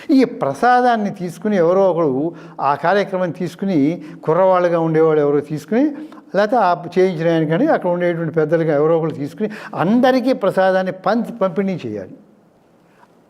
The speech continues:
అయితే ఇలా చేస్తున్నారు కదా అని మనం అనుకుంటాం, చేస్తున్నారు పంపిణీ. కానీ కొన్ని సందర్భాల్లో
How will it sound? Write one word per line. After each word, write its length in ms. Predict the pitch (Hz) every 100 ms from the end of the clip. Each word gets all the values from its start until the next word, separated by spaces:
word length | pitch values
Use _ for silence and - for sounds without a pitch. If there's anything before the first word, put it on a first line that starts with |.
| - _ 120
అయితే 600 | 123 131 196 277 285 - -
ఇలా 160 | 226 220 220
చేస్తున్నారు 580 | 208 214 202 175 160 151
కదా 280 | 160 135 135
అని 240 | 131 214
మనం 220 | 202 139
అనుకుంటాం, 500 | 131 127 147 - 254
చేస్తున్నారు 480 | 277 269 214 190 147
పంపిణీ. 440 | 120 143 127 113 117 - - -
కానీ 320 | 131 180 269
కొన్ని 300 | 269 165 160
సందర్భాల్లో 920 | 143 143 208 196 175 190 190 208 165